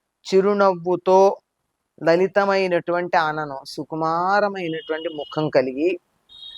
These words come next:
చంద్రబింబం, చంద్రబింబంలాగా ఉన్నటువంటి, అంటే చిరునవ్వుతో సుకుమారము అందము కలిగినటువంటి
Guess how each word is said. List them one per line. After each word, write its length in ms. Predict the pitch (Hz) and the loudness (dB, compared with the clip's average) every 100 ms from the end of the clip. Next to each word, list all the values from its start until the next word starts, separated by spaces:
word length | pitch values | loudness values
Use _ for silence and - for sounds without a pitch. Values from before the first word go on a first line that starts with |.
| - - - _ _ _ _ _ _ _ _ _ _ - | -20 -20 -20 _ _ _ _ _ _ _ _ _ _ 2
చంద్రబింబం, 840 | 190 214 233 185 135 117 110 127 123 92 _ _ _ _ _ _ _ _ _ - | 4 6 6 4 2 2 0 0 -4 -18 _ _ _ _ _ _ _ _ _ 4
చంద్రబింబంలాగా 1080 | 165 180 208 190 180 170 160 147 139 156 185 - _ - | 6 8 8 8 6 4 6 6 8 6 6 2 _ -2
ఉన్నటువంటి, 680 | 160 147 143 131 131 123 175 - _ - | 4 4 4 0 0 2 0 -2 _ -20
అంటే 200 | - 233 | 4 4
చిరునవ్వుతో 880 | 226 - 175 185 185 170 170 - 214 | 6 6 8 8 6 6 2 4 4
సుకుమారము 840 | 208 175 165 180 180 180 170 170 196 233 _ _ _ _ | 4 0 0 4 6 8 6 2 0 -2 _ _ _ _
అందము 580 | - 170 180 185 180 180 175 - | 4 4 6 4 4 2 0 2
కలిగినటువంటి 1120 | 160 165 170 165 156 160 156 151 151 196 | 2 0 -2 -2 -2 -2 -2 -2 -2 2